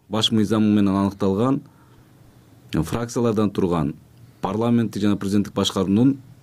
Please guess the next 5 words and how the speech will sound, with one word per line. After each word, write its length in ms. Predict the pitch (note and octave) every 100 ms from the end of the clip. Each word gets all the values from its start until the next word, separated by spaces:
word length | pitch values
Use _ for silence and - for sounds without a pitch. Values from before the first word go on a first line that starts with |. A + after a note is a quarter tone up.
| -
башатындагы 840 | F#2+ E2 F#2 G2 E2+ F2+ E2+ E2+ F2+
парламент. 500 | F#2 F2+ E2 B1+ - - _ - - -
Мындайча 220 | E2+ D#2+
айтканда, 400 | F#2 F2 B2 C#3 - - - - - -
э, 360 | D3 D2+ D#2